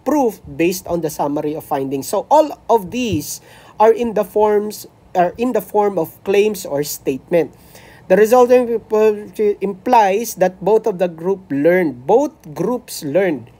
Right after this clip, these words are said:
is another claim. Okay, the learning gains is to prove that those students learn in either two styles. Students learn better,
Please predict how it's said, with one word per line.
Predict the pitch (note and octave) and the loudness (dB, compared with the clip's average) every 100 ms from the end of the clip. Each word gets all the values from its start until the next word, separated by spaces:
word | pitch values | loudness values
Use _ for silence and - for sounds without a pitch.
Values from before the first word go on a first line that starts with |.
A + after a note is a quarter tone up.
| _ | _
is | A3+ G#3+ F#3+ | 4 4 4
another | G3 F#3 E3+ E3+ F3 F3+ F3+ F#3 _ - - - _ - | -2 0 0 0 2 2 0 -6 _ -20 -20 -20 _ 0
claim. | G3 F3 A#2 A#2 _ - | 4 4 2 -8 _ -10
Okay, | C#3+ F#3+ G3 | -4 0 2
the | G#3+ E3+ | 2 2
learning | F3+ A3 A#3+ A3 | 4 4 4 4
gains | A3 G#3+ | 4 4
is | G#3 | -2
to | G3+ F#3+ F#3+ F#3 | -2 -4 -8 0
prove | G#3 F#3+ | 0 2
that | F#3+ F#3 - - - - | 0 -2 -8 -20 -14 0
those | G#3 | 0
students | G3+ B3+ A#3+ A#3 - | 2 2 4 2 0
learn | G#3+ G#3+ | 0 2
in | G3+ G3+ | 2 0
either | G3 F#3 | 0 -2
two | F#3+ G3 | -2 -4
styles. | F#3+ G3 F3 | -4 -4 -4
Students | - - A#3+ A3+ G#3+ - | -4 -4 2 2 0 -4
learn | G#3 G3+ E3+ C#3+ | -2 -2 -2 2
better, | G3 A#3+ G#3+ F3 F3 | 2 4 2 4 4